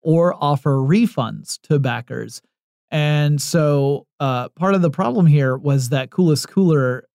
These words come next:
at least according to these complaints, was refusing to refund money to backers who were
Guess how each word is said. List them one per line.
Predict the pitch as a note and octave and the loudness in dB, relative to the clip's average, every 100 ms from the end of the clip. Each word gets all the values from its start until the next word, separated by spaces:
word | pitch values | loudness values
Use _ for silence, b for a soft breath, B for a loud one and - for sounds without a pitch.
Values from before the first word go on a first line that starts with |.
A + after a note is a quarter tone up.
| _ - | _ -4
at | C#3 | 0
least | D3+ C3 | 0 0
according | B2+ D3+ C3+ B2 | -4 -2 -2 -2
to | C3 | -6
these | A#2+ A#2+ | -6 -8
complaints, | - B2 F#3 A3 D#3+ - - _ _ | -10 -6 0 2 2 -2 -14 _ _
was | D#3 D#3 | 0 2
refusing | C#3+ C3+ - F#3+ G#3 E3 D3 C3 | 2 -2 0 0 2 2 0 -2
to | - | -4
refund | C#3 C#3+ C#3 D3 B2+ A#2+ A#2+ A#2+ | 0 0 0 -2 -4 -6 -10 -10
money | D3 C#3+ D3+ B2+ A#2+ A#2 - | -2 0 2 0 -4 -10 -8
to | C3 | -6
backers | C3+ D3+ C#3+ B2 A#2 | -4 -4 -4 -6 -6
who | - C3 B2 A#2 - | -6 -4 -4 -6 -8
were | B2+ A#2 G#2+ | -8 -8 -10